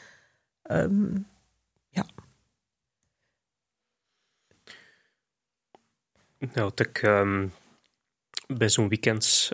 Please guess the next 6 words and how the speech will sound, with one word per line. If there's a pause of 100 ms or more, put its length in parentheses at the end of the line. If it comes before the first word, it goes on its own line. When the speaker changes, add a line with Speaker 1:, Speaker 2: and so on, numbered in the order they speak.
Speaker 2:
ehm, (440)
is
natuurlijk, (1400)
ehm,
het
is